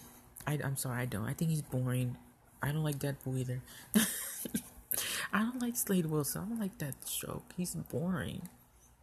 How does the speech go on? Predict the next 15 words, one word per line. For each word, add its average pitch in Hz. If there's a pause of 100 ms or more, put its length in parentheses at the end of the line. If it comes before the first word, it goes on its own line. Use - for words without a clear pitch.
He 185
just, 190
he 202
just 202
wears 190
a 180
tactical 170
suit 160
with 147
a 143
sword. 151
Like, -
I 143
don't 151
know. 147